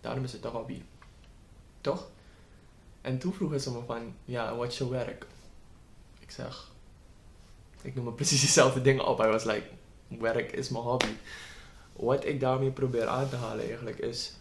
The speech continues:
om jullie te bewijzen hoe belangrijk het is om te doen waarvan je houdt, zeg maar. Oké? Want ik heb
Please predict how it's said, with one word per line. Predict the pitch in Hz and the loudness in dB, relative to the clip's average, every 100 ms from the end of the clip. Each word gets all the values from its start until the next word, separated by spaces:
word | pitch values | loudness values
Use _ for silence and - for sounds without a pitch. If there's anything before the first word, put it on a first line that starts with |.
| - - | -20 -14
om | - 127 | -4 0
jullie | 131 | 0
te | 135 135 | 0 0
bewijzen | 123 120 131 135 131 | 2 2 2 2 0
hoe | 123 | 0
belangrijk | 123 120 131 120 117 | -2 0 -2 -2 -6
het | - | -6
is | 113 - - - - | -6 -4 -6 -8 -8
om | 120 | -6
te | 120 123 | -4 -4
doen | - 120 | -2 -2
waarvan | 123 120 120 117 | 0 -2 -2 -2
je | 113 | 0
houdt, | 123 117 - - - | 0 0 -2 -14 -18
zeg | - - - | -10 -10 -8
maar. | 50 - - - - - - - | -8 -10 -16 -20 -20 -20 -20 -10
Oké? | 123 139 - - - - - - - - | -4 -4 -6 -14 -20 -20 -20 -20 -20 -18
Want | - 113 117 - - - - - - - - | -8 -6 -6 -10 -18 -20 -20 -20 -20 -20 -6
ik | - | -4
heb | 330 | -4